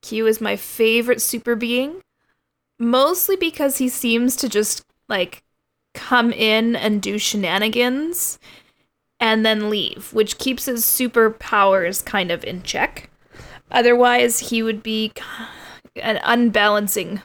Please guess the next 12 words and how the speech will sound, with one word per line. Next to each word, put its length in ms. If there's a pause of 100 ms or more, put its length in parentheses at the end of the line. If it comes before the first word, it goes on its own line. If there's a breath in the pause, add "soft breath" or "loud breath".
(140)
force 580 (100)
in 120
the 60
universe. 600 (720)
But 140
John 240
de 80
Lancie 560
is 160
getting 260
older, 480 (540)
and 880